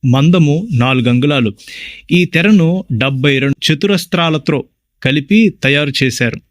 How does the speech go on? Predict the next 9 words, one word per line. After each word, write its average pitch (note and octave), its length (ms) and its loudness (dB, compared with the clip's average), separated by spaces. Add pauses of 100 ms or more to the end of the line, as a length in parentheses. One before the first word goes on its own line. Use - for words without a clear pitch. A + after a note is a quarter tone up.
(800)
మూడు D#3 260 4
వందల D3 240 0
మంది C#3 280 0
యాజకులు E3 520 2
దీన్ని D3+ 560 0
నిర్మించడానికి, C3+ 1120 -2
శుభ్రం D#3 400 0 (120)
చేయడానికి B2+ 440 -2
కష్టపడేవారు. B2 800 -4